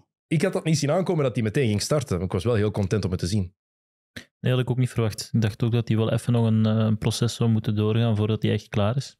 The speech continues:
Speaker 2: Want, eh, in City zijn er ook bepaalde verwachtingen voor spelers op een, een, een manier van spelen. Maar die heeft, ja, extreme kwaliteiten, hè. Hij heeft ook gebreken, maar ik, ik, eh, ze pakken hem natuurlijk voor zijn extreme kwaliteiten. En ik denk,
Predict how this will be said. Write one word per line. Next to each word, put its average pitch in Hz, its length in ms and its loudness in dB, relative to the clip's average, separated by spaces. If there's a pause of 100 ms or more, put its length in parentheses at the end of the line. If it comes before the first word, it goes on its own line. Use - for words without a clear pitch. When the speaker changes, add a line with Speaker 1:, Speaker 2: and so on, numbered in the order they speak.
Speaker 2:
Want, 117 320 -2
eh, 117 200 0
in 120 100 2
City - 280 -2
zijn 110 140 2
er 110 160 0
ook 107 120 -4
bepaalde 107 400 0
verwachtingen 104 480 0
voor 123 80 0
spelers 120 380 -2
op 110 100 -2
een, 101 260 2
een, 104 200 2
een 107 260 0
manier 107 280 0
van 117 140 0
spelen. 135 420 -2
Maar - 800 -10
die 101 140 0
heeft, - 220 -8
ja, 104 240 2
extreme 107 500 0
kwaliteiten, 101 580 0
hè. 107 60 2
Hij - 800 -8
heeft - 60 0
ook - 140 -4 (220)
gebreken, 104 440 0
maar 107 240 2
ik, - 120 -4
ik, 127 160 -4
eh, 107 180 0
ze 92 120 0
pakken - 260 -2
hem 113 80 2
natuurlijk 104 320 0
voor 104 100 0
zijn 104 160 2
extreme 104 540 0
kwaliteiten. 95 600 -2
En 95 100 2
ik 95 120 -2
denk, 98 240 0